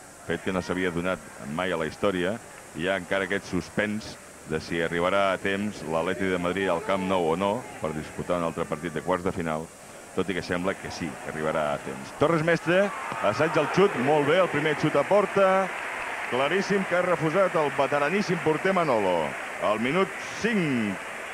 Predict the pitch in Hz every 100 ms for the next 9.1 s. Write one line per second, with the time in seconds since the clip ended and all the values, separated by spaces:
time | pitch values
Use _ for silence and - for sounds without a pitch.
0 | - - - 160 175 165 - 190 147 139
1 | 135 165 143 131 135 131 127 127 120 110
2 | 110 110 107 185 156 131 135 123 113 101
3 | 104 101 165 156 135 151 156 147 - -
4 | - 80 92 143 165 151 120 110 123 160
5 | 185 - 110 104 120 104 98 92 82 73
6 | 73 104 175 156 139 151 151 143 - -
7 | - - 98 147 156 135 131 135 147 131
8 | 107 127 151 156 123 95 - 143 131 -
9 | 80